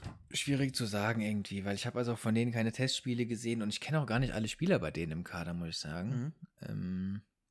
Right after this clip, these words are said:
Speaker 1: und ich find die jetzt auch echt teilweise nicht so gut besetzt irgendwie. Also ich mein, die haben auch, ich mein, die haben natürlich absolute Legenden in der Innenverteidigung,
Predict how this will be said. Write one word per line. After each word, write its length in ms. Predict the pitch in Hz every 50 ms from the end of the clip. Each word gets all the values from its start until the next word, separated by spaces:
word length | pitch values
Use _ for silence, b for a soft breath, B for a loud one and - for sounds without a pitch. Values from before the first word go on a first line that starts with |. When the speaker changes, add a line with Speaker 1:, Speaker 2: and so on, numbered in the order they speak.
| _ _ _ _ _
Speaker 1:
und 220 | - 110 110 -
ich 120 | 104 - -
find 300 | - - 107 120 - -
die 100 | 123 110
jetzt 320 | 107 104 - - - -
auch 260 | - 95 101 - - -
echt 260 | - - 131 - - _ _ _
teilweise 560 | - - 117 101 107 113 110 107 107 113 117 110
nicht 220 | 113 113 - -
so 160 | - - 123 120
gut 240 | - - 127 -
besetzt 400 | - - 135 - 165 165 - -
irgendwie. 500 | - - 92 101 107 - - - - 113 - _ b b b b b b b b b b b b b b b - _ _
Also 240 | - 107 95 101
ich 100 | 101 101
mein, 120 | - 110 104
die 100 | 104 110
haben 100 | 113 113
auch, 220 | 107 113 107 -
ich 160 | - - -
mein, 140 | - 107 104
die 80 | 104 104
haben 100 | 107 107
natürlich 360 | 104 101 - 110 101 - -
absolute 360 | - - - 120 113 107 113
Legenden 460 | 98 95 95 - - 107 113 120 113
in 140 | 104 101 98
der 120 | 92 - -
Innenverteidigung, 800 | 110 113 - 113 - 120 117 117 120 123 131 131 139 151 147